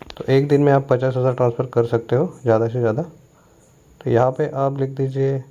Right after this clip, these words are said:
suppose मैंने लिख दिया है पन्द्रह हज़ार रुपये, ठीक है। तो यहाँ पे आपने जितना amount लिखा है नीचे आपको दिख जाएगा total payment amount, और ये जो amount है आपके saving account में cut हो जाएगा।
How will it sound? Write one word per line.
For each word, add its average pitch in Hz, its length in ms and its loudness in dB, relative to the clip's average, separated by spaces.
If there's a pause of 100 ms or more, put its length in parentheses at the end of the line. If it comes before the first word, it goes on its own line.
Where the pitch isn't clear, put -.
(560)
suppose 139 280 0
मैंने 139 220 2
लिख 131 200 0
दिया 131 220 4
है 147 140 2 (180)
पन्द्रह 120 280 4
हज़ार 117 280 2
रुपये, 104 280 -4 (1800)
ठीक 151 240 -4
है। 190 80 -4 (340)
तो - 60 -2
यहाँ 135 180 4
पे 151 120 2
आपने 156 400 0
जितना 135 280 2
amount 139 280 2
लिखा 131 240 2
है 151 120 2
नीचे 127 260 0
आपको 123 260 2
दिख 123 140 0
जाएगा 123 380 2
total 127 340 2 (140)
payment 127 300 2
amount, 113 240 0 (520)
और 123 120 0
ये 123 200 4
जो 143 120 4
amount 139 300 2
है 139 60 4
आपके 131 260 0
saving 127 300 0
account 113 280 0
में 127 120 0
cut 139 220 0
हो 123 100 4
जाएगा। 104 320 0